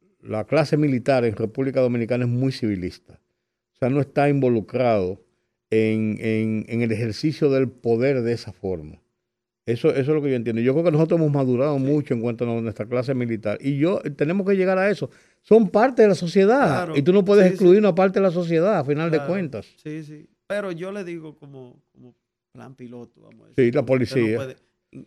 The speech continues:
Speaker 2: como estamos ya en un proceso de una reforma policial diferente, que queremos una policía diferente, vamos a desmilitarizarla.
Speaker 1: Sí,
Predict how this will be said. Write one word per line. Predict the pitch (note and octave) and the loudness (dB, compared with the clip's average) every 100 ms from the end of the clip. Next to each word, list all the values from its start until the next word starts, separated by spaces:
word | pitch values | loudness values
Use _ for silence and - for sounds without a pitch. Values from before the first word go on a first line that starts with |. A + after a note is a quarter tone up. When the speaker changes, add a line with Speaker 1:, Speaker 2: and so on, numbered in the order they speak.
| _ - | _ -20
Speaker 2:
como | C#3+ | -20
estamos | C3+ D#3 F#3+ F#3 | -12 -10 -6 -6
ya | |
en | F#3 | -6
un | F3+ | -8
proceso | D#3+ C#3+ D3+ C#3+ | -10 -8 -10 -10
de | D3 | -12
una | D3 | -12
reforma | C#3 A#2+ C3+ C3 C3+ | -14 -16 -14 -12 -14
policial | C3 B2 A2 A#2+ A2 A#2 | -16 -18 -18 -18 -18 -20
diferente, | A#2+ B2+ A#2+ C3 A#2+ - | -16 -10 -6 -6 -8 -14
que | A2+ A2+ | -20 -20
queremos | A#2+ C#3 | -20 -20
una | C#3 C#3 | -18 -18
policía | C#3 B2+ C3+ | -18 -18 -18
diferente, | C3+ C#3 C3 C3 | -18 -20 -20 -20
vamos | C3 C#3+ D3+ | -20 -18 -18
a | C#3+ | -20
desmilitarizarla. | C#3 _ D3 C3 B2+ C3 B2 - B2 A#2 _ | -20 _ -18 -16 -14 -14 -14 -16 -18 -18 _
Speaker 1:
Sí, | A#2 A2 D#3+ | -8 -8 -8